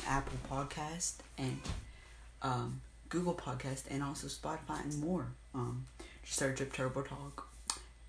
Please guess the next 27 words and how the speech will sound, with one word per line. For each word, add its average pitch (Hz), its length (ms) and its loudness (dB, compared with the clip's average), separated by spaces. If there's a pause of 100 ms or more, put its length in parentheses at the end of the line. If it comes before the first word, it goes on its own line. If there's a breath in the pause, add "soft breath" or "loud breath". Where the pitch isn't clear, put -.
(160)
'cause 117 180 0
you're 113 100 -2
already 131 180 0
watching 123 540 -4
it 131 80 -2
<laughs> 127 80 -2
anyway. 127 360 4 (560 loud breath)
Um, 131 340 4 (480 loud breath)
we 135 380 8
got 208 200 8
a 180 40 6
lot 170 180 2
of 156 60 -4
things 147 320 0
to - 80 -8
cover 131 440 2
that 131 180 2
I 117 260 2 (580)
have 123 380 2
not 127 180 0
covered 127 240 2
in 127 80 4
the 123 80 4
past 123 340 0
episodes, 165 720 -4 (540 loud breath)
and 143 100 6
I, 131 180 6